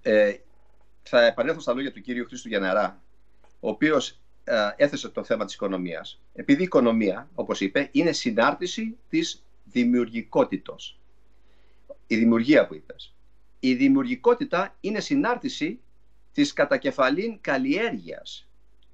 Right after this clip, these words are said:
Η δημιουργικότητα, λοιπόν, η συνάρτηση της κατακεφαλήν καλλιέργειας τι σημαίνει; Η καλλιέργεια είναι η συνάρτηση της αξιολόγησης ποιοτήτων. Και εγώ θα προσθέσω, η αξιολόγηση ποιοτήτων, Φώτη μου,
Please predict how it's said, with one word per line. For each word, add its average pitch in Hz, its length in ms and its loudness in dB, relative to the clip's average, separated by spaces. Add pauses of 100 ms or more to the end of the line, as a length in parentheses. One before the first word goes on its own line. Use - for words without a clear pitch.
(720)
Η 131 140 0
δημιουργικότητα, 143 800 4
λοιπόν, 143 240 -2
η - 20 -4
συνάρτηση 160 420 -2 (140)
της 127 240 -8
κατακεφαλήν 131 760 -2 (220)
καλλιέργειας 151 400 0
τι 202 80 -8
σημαίνει; 113 460 -2
Η 117 100 -10
καλλιέργεια 160 760 0 (760)
είναι 190 180 -2
η 196 40 -4
συνάρτηση 170 600 -2
της - 240 -14
αξιολόγησης 151 960 -2 (220)
ποιοτήτων. 165 840 -4 (920)
Και - 100 -6
εγώ 220 100 2
θα 240 100 -2
προσθέσω, - 460 -2 (800)
η 143 100 0
αξιολόγηση 202 540 6
ποιοτήτων, 160 480 8
Φώτη 95 240 -2
μου, - 120 -14